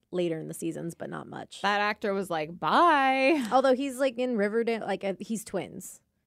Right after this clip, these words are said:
Speaker 1: So he was in Big
Speaker 2: Oh,
Speaker 1: Daddy.
Speaker 2: no.
Speaker 1: Not, he's in Riverdale.
Speaker 2: <gasps> Oh, is it Cole and whatever spell?
Speaker 1: Yeah.
Speaker 2: Really?
Speaker 1: That
Speaker 2: That's
Speaker 1: was him.
Speaker 2: him?
Speaker 1: Mm-hmm. Well, the older version. I don't know about the baby, but yes.
Speaker 2: Cole and Dylan from, uh, The S-, Sweet Life.
Speaker 1: Yep.
Speaker 2: Oh, that's weird. I did not know that.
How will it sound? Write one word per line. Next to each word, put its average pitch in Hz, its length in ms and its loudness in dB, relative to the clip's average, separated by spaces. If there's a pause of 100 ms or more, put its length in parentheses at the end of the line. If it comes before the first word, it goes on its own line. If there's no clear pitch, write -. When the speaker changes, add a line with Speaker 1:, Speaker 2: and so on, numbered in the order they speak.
Speaker 1:
So - 140 -8
he 196 80 -2
was 196 120 0
in 202 100 4
Big 180 160 4
Speaker 2:
Oh, 170 60 -2
Speaker 1:
Daddy. 185 560 2
Speaker 2:
no. 185 60 -4
Speaker 1:
Not, 202 200 -4
he's 202 220 -6
in 196 140 0
Riverdale. 190 560 0
Speaker 2:
<gasps> - 100 -20
Oh, 294 160 4
is 208 100 0
it 180 80 -2
Cole 233 360 2
and 180 180 0
whatever 185 280 -2
spell? 202 160 -4
Speaker 1:
Yeah. 185 220 2 (500)
Speaker 2:
Really? 370 520 10 (100)
Speaker 1:
That 440 80 4
Speaker 2:
That's 466 40 2
Speaker 1:
was 466 140 4
him. 370 100 6
Speaker 2:
him? 539 120 0 (140)
Speaker 1:
Mm-hmm. 220 280 -2 (280)
Well, 240 120 8
the 202 140 -2
older 202 220 0
version. 160 320 -2
I 160 100 -4
don't 156 120 -2
know 156 40 -4
about 151 140 -6
the 160 80 -14
baby, 147 260 -6
but 185 160 -6
yes. 175 240 -10
Speaker 2:
Cole 359 260 4
and 370 140 2
Dylan 339 320 4
from, 233 240 0
uh, 214 200 2
The 190 40 -6 (220)
S-, 190 100 -12
Sweet 294 260 -8
Life. 160 280 0
Speaker 1:
Yep. 185 240 -2 (480)
Speaker 2:
Oh, 185 340 4
that's 190 300 -2
weird. 175 200 -8
I 175 120 -6
did 165 160 -6
not 165 180 -8
know 160 180 -10
that. 143 280 -6